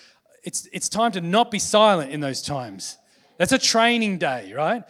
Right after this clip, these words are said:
Wherever you are. You know what I'm talking about, don't you? You, you can hear what I'm saying. Can you ali-, uh, relate that to your life? Ever had that situation? If, come on.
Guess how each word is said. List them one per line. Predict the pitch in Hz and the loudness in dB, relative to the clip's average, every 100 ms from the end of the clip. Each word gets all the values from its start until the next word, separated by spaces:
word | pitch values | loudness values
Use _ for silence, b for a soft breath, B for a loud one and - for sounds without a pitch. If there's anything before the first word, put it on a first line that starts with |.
| b b | b b
Wherever | 160 202 240 | 4 6 4
you | 233 190 156 | 2 0 0
are. | 135 110 143 | -2 -4 -12
You | 208 226 330 | -10 -2 2
know | 254 | 2
what | 160 | 0
I'm | 135 | -4
talking | - 139 135 165 | -8 -8 -6 -4
about, | 151 147 | -4 -4
don't | 156 196 | -4 -4
you? | 262 | -4
You, | 277 233 262 285 | -4 -4 -6 -4
you | 302 | -4
can | 285 208 | -2 -2
hear | 196 | -2
what | 165 156 | -2 -4
I'm | 135 | -6
saying. | - 123 113 226 226 B B B | -8 -10 -8 -10 -10 B B B
Can | 196 190 | -2 2
you | 208 | 4
ali-, | 185 165 190 147 | 4 4 0 0
uh, | 156 147 139 _ _ _ | -6 -6 -16 _ _ _
relate | 143 147 185 196 | -4 2 2 2
that | 202 202 | -2 -2
to | 180 | -4
your | 165 190 | -2 0
life? | 240 277 - - _ _ _ _ | 0 -2 -6 -20 _ _ _ _
Ever | 156 165 | -2 2
had | 185 202 | 2 2
that | 220 - | 0 -2
situation? | 226 - 220 240 262 277 262 b b b _ _ _ _ _ _ - | -8 0 0 0 -4 -8 -8 b b b _ _ _ _ _ _ -4
If, | 196 185 - _ _ _ _ - | -4 -4 -20 _ _ _ _ -4
come | 160 | -4
on. | 107 | -4